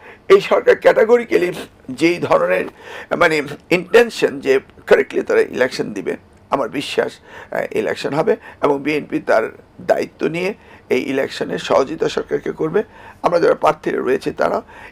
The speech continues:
above everything নির্বাচন কমিশনের যে সংস্কারগুলো হচ্ছে, যদি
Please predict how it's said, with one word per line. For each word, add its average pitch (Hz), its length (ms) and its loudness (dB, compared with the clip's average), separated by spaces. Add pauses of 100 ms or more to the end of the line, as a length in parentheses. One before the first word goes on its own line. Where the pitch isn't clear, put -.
(260)
above 202 260 8
everything 160 600 -2 (280)
নির্বাচন 165 540 2
কমিশনের 123 460 -4
যে 120 120 -6
সংস্কারগুলো 113 560 -6
হচ্ছে, - 300 -4 (500)
যদি 156 360 0